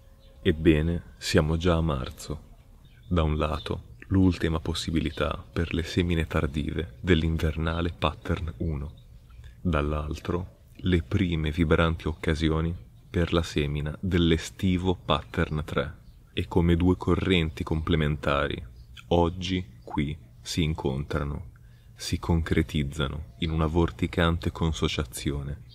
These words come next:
tra patate, fave, ceci e cicerchia.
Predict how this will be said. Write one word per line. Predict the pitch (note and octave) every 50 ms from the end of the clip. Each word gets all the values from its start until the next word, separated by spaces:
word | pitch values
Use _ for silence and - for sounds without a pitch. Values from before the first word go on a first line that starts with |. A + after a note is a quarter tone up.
| - - -
tra | - - E2+
patate, | D#2+ - D#2 D#2+ - D#2+ D#2 D#2 D#2 - - F2 F2+ - - - - - - - - - - - - - - -
fave, | F2 D2+ D2 D2+ D2 D2 D2+ D#2+ - - - - - - - - - - -
ceci | - - - - F2+ F2+ - - - - F#2+ - - -
e | - -
cicerchia. | - - E2 - - D2 C2 C2 - - - - E2 E2